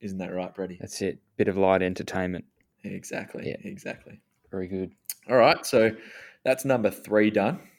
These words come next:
Speaker 1: What do we got on our plate for the next one? Give us a little bit of a teaser, Brady.
Speaker 2: We'll be chatting to a very wise and interesting fellow. His name is also Brett. He is a professor at Monash University,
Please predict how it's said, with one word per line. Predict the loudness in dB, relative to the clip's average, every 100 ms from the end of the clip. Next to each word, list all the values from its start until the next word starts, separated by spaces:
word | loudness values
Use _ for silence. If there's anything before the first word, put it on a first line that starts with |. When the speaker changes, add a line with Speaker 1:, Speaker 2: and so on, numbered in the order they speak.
| _ _ _ _ _ _ -12
Speaker 1:
What | -2 2
do | 4
we | 6 4 2
got | 4 4 4 -4
on | -4
our | -2 -2
plate | -4 -4 -2 -2 -4
for | -12
the | -8 -8
next | -8 -12 -12
one? | -12 -14 _ _
Give | -6
us | -4 -4
a |
little | -4 -2
bit | -2 -4
of |
a | -6
teaser, | -4 -4 -4
Brady. | -6 -6 -8 -14 _ -14
Speaker 2:
We'll | 4 6
be | 6
chatting | 4 4 4 4 2
to | 4 6 8 6 0 -8 0
a | 2 4
very | 6 6
wise | 6 0 2 2 4 2 0 -4 -8 -10 _
and | -4 -4
interesting | -6 -6 -6 -4
fellow. | -4 0 2 2 0
His | -6 -2
name | -2 -2 -4
is | -4
also | -2 -2 -4
Brett. | -4 -4 -4 -8 -20 -20 _
He | -2 2 2 2 0 0
is | -2 -10 -6 0
a | 2 2 -2 -6 -10
professor | 2 4 4 6
at | 6 4 -4 _ 0
Monash | 2 2
University, | 0 0 0 0 -2 -2